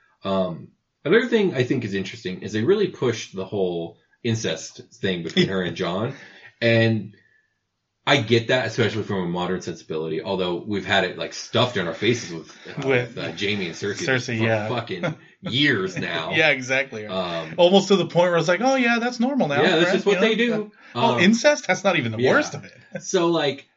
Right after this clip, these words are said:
Speaker 1: for me, like, they try to make it where it was, like, a big problem with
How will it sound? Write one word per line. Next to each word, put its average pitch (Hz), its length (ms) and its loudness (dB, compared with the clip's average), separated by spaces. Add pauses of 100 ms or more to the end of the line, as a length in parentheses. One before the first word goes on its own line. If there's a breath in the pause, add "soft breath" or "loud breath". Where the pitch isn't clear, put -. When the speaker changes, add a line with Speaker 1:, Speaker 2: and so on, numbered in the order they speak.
(280)
Speaker 1:
for 170 160 2
me, 170 240 6
like, 120 240 0
they 117 200 0
try 139 180 0
to 127 60 -2
make 120 160 -2
it 127 40 0
where 104 200 -2
it 92 60 -4
was, 90 220 -10
like, 95 180 -8
a 92 60 0
big 95 260 -2
problem 95 640 -4 (240)
with 98 300 0